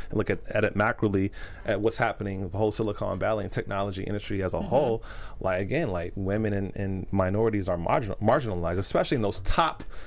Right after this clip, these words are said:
Speaker 1: executive,
Speaker 2: Right.
Speaker 1: you know, decision-making positions. So it's like, how do we have more conversation and build more awareness about this? So that's what I want you to kinda, like, give me your opinion on.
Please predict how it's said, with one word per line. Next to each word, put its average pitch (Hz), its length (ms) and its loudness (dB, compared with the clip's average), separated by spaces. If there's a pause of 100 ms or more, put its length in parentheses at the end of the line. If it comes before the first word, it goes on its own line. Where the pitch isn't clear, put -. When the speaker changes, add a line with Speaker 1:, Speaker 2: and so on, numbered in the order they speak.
(140)
Speaker 1:
executive, 123 840 2
Speaker 2:
Right. 151 300 -2
Speaker 1:
you 117 100 4
know, 104 120 6
decision-making 117 840 2
positions. 98 600 0 (320)
So 117 140 2
it's 110 180 2
like, 98 160 4
how 147 180 2
do 147 100 2
we 139 120 4
have 127 240 2
more 110 180 0
conversation 107 800 0 (220)
and 104 140 0
build 107 180 4
more 101 180 2
awareness 104 440 2
about 92 280 2
this? - 140 -2
So 95 340 -2 (220)
that's - 200 0
what 110 100 4
I 98 40 4
want 98 220 0
you 104 80 2
to 95 80 0
kinda, 98 240 4
like, 90 400 2 (420)
give 101 100 2
me 98 80 4
your 95 100 2
opinion 92 340 0
on. - 160 -2